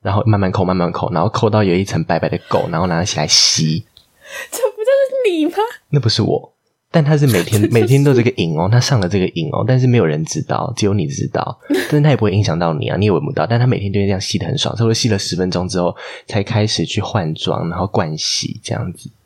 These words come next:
Speaker 2: 不行欸，很过分欸，这个，这个不行，这个我绝对会跟他分手。
Speaker 1: 啊，好吧。
Speaker 2: 对，我已经在大崩溃了。
Speaker 1: <laughs> 大崩溃。这个很优秀吧？这蛮厉害的哦。
Speaker 2: 这个真的蛮恶心的，老实说。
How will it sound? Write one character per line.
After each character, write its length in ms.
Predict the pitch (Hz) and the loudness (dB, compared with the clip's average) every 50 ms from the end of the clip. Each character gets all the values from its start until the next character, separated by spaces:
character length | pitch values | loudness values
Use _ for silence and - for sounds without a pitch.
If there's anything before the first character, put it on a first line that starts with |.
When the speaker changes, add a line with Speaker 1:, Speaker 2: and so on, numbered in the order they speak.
| _ _ _ _ _ _ - | _ _ _ _ _ _ -6
Speaker 2:
不 100 | - 294 | -4 -4
行 220 | 277 - 220 196 190 | -2 -2 -2 -2 -2
欸， 80 | 185 196 | -2 -2
很 160 | 196 214 208 | -2 -2 -2
过 200 | 208 240 254 240 | 0 0 0 0
分 220 | 226 - 226 214 196 | 0 0 -2 -4 -2
欸， 160 | 190 170 196 | -4 -8 -8
这 160 | 208 269 269 | -4 -4 -2
个， 180 | 254 233 214 214 | -2 -2 -4 -4
这 160 | 214 - 262 | -6 -4 -2
个 100 | 233 214 | -2 -2
不 120 | 214 233 | -2 -4
行， 280 | 233 - - 190 - - - | -6 -4 -6 -8 -8 -8 -8
这 120 | - 277 | -6 -4
个 300 | 240 226 208 190 - - - _ _ _ | -2 -2 -2 -2 -4 -6 -12 _ _ _
我 140 | - 214 220 | -4 -4 -2
绝 160 | 208 220 220 | 0 0 0
对 160 | 214 262 269 | 0 0 0
会 100 | 269 277 | 0 0
跟 120 | - 254 226 | -2 -2 -2
他 80 | 214 | -2
分 180 | 214 208 202 202 | -2 0 -2 -2
手。 240 | 208 - - - - _ _ - | -2 -4 -8 -10 -10 _ _ -8
Speaker 1:
啊， 380 | - 101 85 87 92 87 82 | -4 -2 -2 0 0 0 -2
好 120 | 80 - - | -2 -4 -4
吧。 240 | - 85 - - 110 214 202 | -2 -2 -2 -2 -4 -4 -2
Speaker 2:
对， 140 | 220 190 202 - - - - - | -2 -2 -4 -4 -4 -2 0 0
我 100 | 226 226 | 2 0
已 40 | 220 | 0
经 100 | 226 240 | 0 0
在 100 | 240 226 | 0 0
大 140 | 226 220 | 0 0
崩 180 | 208 202 196 202 | 0 0 0 -2
溃 240 | - 220 202 185 - | -2 -2 -2 0 2
了。 120 | - 139 - 165 - - - | 4 4 4 4 2 0 -10
Speaker 1:
<laughs> 280 | - - - - 302 - | -12 -8 -2 -2 0 2
大 140 | 160 139 | 2 0
崩 260 | 151 123 - 175 170 170 | 0 0 0 0 0 -2
溃。 260 | - - - - - - - _ _ _ _ _ _ _ _ - - - - - - - - - 269 220 | -6 -8 -8 -8 -8 -10 -12 _ _ _ _ _ _ _ _ -16 -16 -16 -16 -16 -14 -8 -6 -4 -4 -4
这 120 | - - 180 | -2 0 2
个 60 | 170 | 2
很 100 | 147 117 | 4 4
优 160 | 107 104 107 | 4 4 2
秀 180 | - - 117 92 | 2 2 0 0
吧？ 260 | 87 - - 117 - - | 0 -2 -4 -6 -4 -2
这 80 | - | 0
蛮 140 | 120 98 92 | 0 2 2
厉 120 | 92 90 92 | 2 2 2
害 140 | 95 85 | 2 0
的 120 | - - 82 | -2 -2 -2
哦。 200 | 78 - - - - _ _ _ _ _ _ _ _ _ _ _ _ - - _ - | -4 -4 -6 -10 -12 _ _ _ _ _ _ _ _ _ _ _ _ -20 -20 _ -8
Speaker 2:
这 120 | - 339 | -4 -2
个 120 | 294 277 226 | 0 0 0
真 100 | 254 254 | 0 0
的 80 | 240 | 0
蛮 100 | 220 196 | 0 -2
恶 160 | 202 208 202 214 | -2 -2 -2 -4
心 220 | 214 - 196 185 | -4 -4 -4 -4
的， 100 | 190 190 | -4 -4
老 140 | - - 214 | -4 -4 -6
实 160 | 208 - 214 | -6 -6 -6
说。 340 | 202 - - - 220 208 | -6 -6 -6 -6 -6 -8